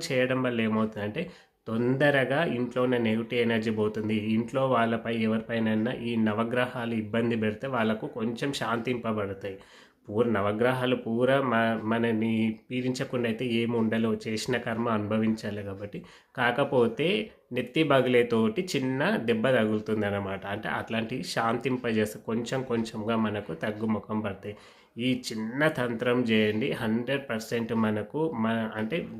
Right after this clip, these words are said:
ధనాకర్షణ, జనాకర్షణ రెండు మన వ్యాపారంలో పెరిగి మనకు సంతోషాన్ని మాత్రము ఆ పరమేశ్వరుడు మాత్రం ఇస్తాడనమాట. మీరు ఏం లే, రోజు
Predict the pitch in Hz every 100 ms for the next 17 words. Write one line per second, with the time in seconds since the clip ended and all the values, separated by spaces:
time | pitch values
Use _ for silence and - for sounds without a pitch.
0 | 110 107 117 127 127 120 - 127 131 165
1 | - _ _ - 107 110 113 123 123 113
2 | - 135 147 110 110 117 156 156 117 107
3 | 104 104 107 113 113 110 104 107 104 104
4 | 147 135 110 107 - 98 104 - 135 -
5 | 117 110 107 104 110 139 135 113 98 101
6 | 107 107 107 101 98 95 - 131 123 110
7 | 107 101 98 98 95 165 - - - 117
8 | 131 127 120 120 156 160 110 113 120 135
9 | 156 226 254